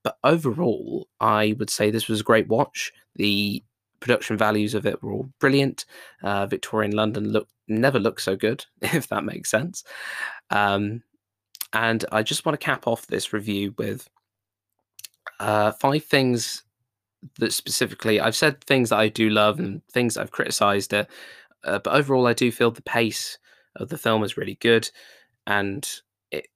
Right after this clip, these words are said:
is an enjoyable watch for the family. It's a great family viewing film. It doesn't have to be just something you watch on your own in your little doldrums and your Netflix binges. It's a great family film or a film to watch on your own or with your friends. It's a great film.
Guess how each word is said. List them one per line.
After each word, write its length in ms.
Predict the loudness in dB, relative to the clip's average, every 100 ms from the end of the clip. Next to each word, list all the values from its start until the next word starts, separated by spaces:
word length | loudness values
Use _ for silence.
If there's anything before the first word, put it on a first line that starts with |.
| _
is 140 | -4 -2
an 100 | -2
enjoyable 480 | 2 2 2 0 -2
watch 380 | -2 -4 -8
for 400 | -8 -4 -4 -4 -10
the 60 |
family. 640 | -4 0 2 0 -2 -6 -6
It's 160 | -4 -2
a 60 |
great 280 | 2 2 2
family 360 | 0 2 0 -2
viewing 360 | 0 0 -2
film. 340 | -2 0 2 0
It 100 | -4
doesn't 240 | -4 -2
have 220 | -2 -4
to 80 | -6
be 100 | -6
just 220 | -4 -4
something 320 | -4 -4 -4
you 140 | -4 -4
watch 260 | -6 -6
on 120 | -6 -2
your 200 | 2 2
own 340 | 2 -2 -6 -10 _ _ _
in 240 | -6 -4
your 280 | -4 -6 -8 _
little 160 | -10 -4
doldrums 540 | 0 0 0 -4 -4
and 100 | -4
your 80 | -2
Netflix 420 | -2 -4 -6 -8
binges. 480 | -2 0 0 -2 -4 -6 -20 -20 -20 -12 -2
It's 200 | 0 2
a 40 |
great 240 | 0 0
family 280 | 0 0 0
film 500 | 2 2 4 2 -4 -6
or 280 | -6 -4
a 80 | -6
film 280 | -2 0 0
to 120 | 0
watch 180 | -2 -2
on 100 | -4
your 160 | -4 -2
own 320 | -2 -2 -2
or 100 | -2
with 200 | -2 -4
your 100 | -4
friends. 460 | 2 2 2 -2
It's 160 | -4 -6
a 40 |
great 300 | 2 2 2
film. 280 | -4 -10 -10